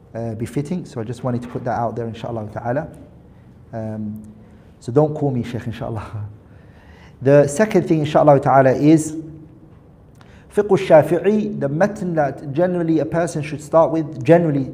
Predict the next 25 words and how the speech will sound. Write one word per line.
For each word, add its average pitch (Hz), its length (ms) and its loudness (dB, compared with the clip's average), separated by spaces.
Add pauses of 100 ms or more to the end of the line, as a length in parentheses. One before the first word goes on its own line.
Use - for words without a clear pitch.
(120)
um, 127 200 -10
say, 139 380 -2
speaking, 151 480 -4
is, 151 340 0 (720)
uh, 127 320 2
Matn 147 360 -2
Abi 120 140 -4
Shuja'. 104 480 -10 (680)
And 175 100 -10
some 226 180 -2
scholars, 160 340 0
they 147 120 0
say, 151 220 -4
"No, 156 260 -2
you 156 120 -4
can 156 120 -6
start 151 240 0
with 147 80 -2
Safinatul 147 540 -6
Najah, 147 320 2
it's - 160 -8
smaller, 151 560 2
it's, - 320 -12
it's 147 120 -10
better." 160 480 2